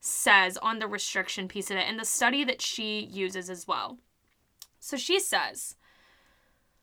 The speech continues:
"The more that we restrict foods, the stronger our brain response of reward, attention, and motivation is to images of food, which can make us more susceptible to binging behaviors when compared to those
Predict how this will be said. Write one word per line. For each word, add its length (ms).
"The 80
more 300
that 120
we 140
restrict 480
foods, 460
the 100
stronger 580
our 140
brain 320
response 500
of 140
reward, 500
attention, 460
and 160
motivation 560
is 220
to 180
images 380
of 80
food, 420
which 240
can 180
make 220
us 180
more 320
susceptible 680
to 120
binging 420
behaviors 680
when 260
compared 580
to 100
those 480